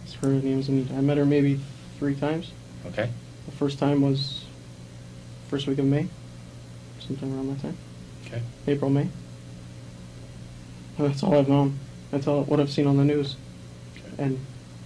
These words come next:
Speaker 1: well, he's told, he's coming to me scared. That's all I
Speaker 2: Okay.
Speaker 1: know.
Speaker 2: So when you say Anita is the wife of the guy?
Speaker 1: Person who's deceased.
Speaker 2: Okay. Do you know who that is?
Speaker 1: No.
Speaker 2: Okay. When did you first meet her?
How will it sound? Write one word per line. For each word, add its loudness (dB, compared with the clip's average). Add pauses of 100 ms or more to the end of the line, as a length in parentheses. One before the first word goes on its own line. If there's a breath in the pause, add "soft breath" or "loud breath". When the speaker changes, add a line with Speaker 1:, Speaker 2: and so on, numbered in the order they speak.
(1040)
Speaker 1:
well, -4
he's -6
told, 0
he's -2
coming 2
to -2
me 4
scared. -2 (500)
That's -10
all -4
I -2
Speaker 2:
Okay. 0
Speaker 1:
know. -2 (500 loud breath)
Speaker 2:
So -4
when 0
you 2
say 6
Anita 4
is 0
the 0
wife 4
of -4
the -4
guy? -4 (800)
Speaker 1:
Person 6
who's 8
deceased. 0 (340)
Speaker 2:
Okay. -10
Do -8
you -2
know -2
who 2
that 0
is? -4
Speaker 1:
No. 4 (1700)
Speaker 2:
Okay. -12 (140)
When 0
did -2
you 0
first -4
meet -2
her? -6